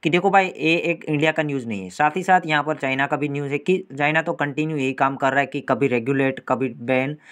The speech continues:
तो देखो भाई, बहुत टाइम से आप देखो कंटिन्यू जब से यहाँ पर क्रिप्टो करेंसी आया है, कभी ना कभी वो बै-, कभी ना कभी वो बैनिंग का न्यूज़ तो डाल ही देते हैं। तो देखो finally यहाँ पर देखो बि-, Bitcoin and, अ, जितने भी यहाँ पर देखो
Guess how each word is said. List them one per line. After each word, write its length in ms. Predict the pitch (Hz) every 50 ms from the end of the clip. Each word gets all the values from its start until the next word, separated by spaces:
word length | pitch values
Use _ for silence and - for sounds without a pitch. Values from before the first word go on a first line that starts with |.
| - - - _ -
तो 80 | 170
देखो 200 | 151 165 170 -
भाई, 100 | 190 196
बहुत 300 | 175 147 147 151 170 165
टाइम 180 | 170 165 165 170
से 100 | 151 170
आप 80 | 160 147
देखो 300 | 139 143 135 - 156 151
कंटिन्यू 680 | - - 156 156 165 156 151 - - 214 208 208 202
जब 180 | 160 147 202 -
से 200 | - - 190 202
यहाँ 220 | 190 175 156 151
पर 140 | 156 170 156
क्रिप्टो 280 | - 151 151 - 156 151
करेंसी 360 | 147 143 143 147 - - 147
आया 160 | 135 139 143
है, 140 | 151 151 151 - - - - _ _ -
कभी 220 | 165 160 180 190
ना 80 | 196 180
कभी 220 | 175 170 151 160
वो 100 | 170 170
बै-, 260 | 151 143 156 - 139 131 -
कभी 180 | 151 151 165
ना 100 | 170 175
कभी 240 | 165 165 156 147 165
वो 140 | 156 160 156
बैनिंग 340 | 135 139 143 143 147 151 143
का 80 | 147
न्यूज़ 200 | 135 131 131 123
तो 120 | 127 151 143
डाल 240 | 127 120 110 104 107
ही 60 | 98
देते 240 | 92 101 92 - 95
हैं। 100 | 92 87
तो 120 | - 120
देखो 420 | 113 135 127 - 160 170 165 151 - -
finally 260 | 135 135 139 147 160
यहाँ 180 | 165 165 160 151
पर 120 | 165 156
देखो 260 | 156 156 151 160 160
बि-, 280 | 143 131 139 139 139 123
Bitcoin 440 | 127 139 139 - - 165 160 160 160 -
and, 300 | - 135 131 131 131 131
अ, 140 | 127 127 127 - - - - - - - _ _ -
जितने 280 | 147 151 151 156 165
भी 100 | 156 165
यहाँ 140 | 156 156 151
पर 140 | 143 156 147
देखो 380 | 143 143 139 - 170 196 196